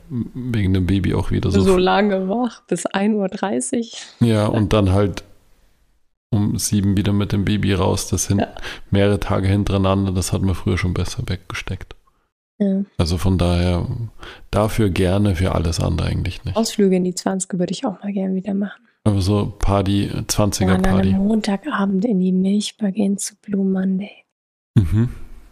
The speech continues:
Speaker 2: Schleichwerbung.
Speaker 1: Merke ich schon.
Speaker 2: Naja, okay. Ähm,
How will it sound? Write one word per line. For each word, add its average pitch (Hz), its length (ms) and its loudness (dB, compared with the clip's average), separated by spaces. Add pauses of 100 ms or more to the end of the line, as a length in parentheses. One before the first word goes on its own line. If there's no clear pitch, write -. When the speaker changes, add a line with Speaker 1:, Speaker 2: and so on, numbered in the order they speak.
(140)
Speaker 2:
Schleichwerbung. 202 480 -6 (1160)
Speaker 1:
Merke 98 360 2
ich 90 80 -4
schon. 95 200 -4 (720)
Speaker 2:
Naja, 190 240 2 (180)
okay. 180 240 0 (760)
Ähm, 190 360 2